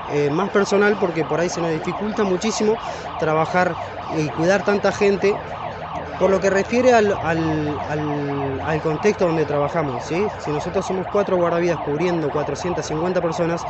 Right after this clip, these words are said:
a la hora de entrar a hacer un rescate tenemos que entrar tres o cuatro y la playa sigue quedando descubierta. Eh,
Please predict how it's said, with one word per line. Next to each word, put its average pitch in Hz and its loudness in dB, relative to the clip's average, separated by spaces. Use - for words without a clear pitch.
a 156 0
la 165 4
hora 202 6
de 185 6
entrar 180 4
a 175 4
hacer 170 -2
un 180 2
rescate 180 0
tenemos 165 0
que 160 -2
entrar 160 -2
tres 175 -2
o 156 0
cuatro 175 2
y 160 -2
la 151 0
playa 160 -2
sigue 170 -2
quedando 160 0
descubierta. 180 2
Eh, 139 0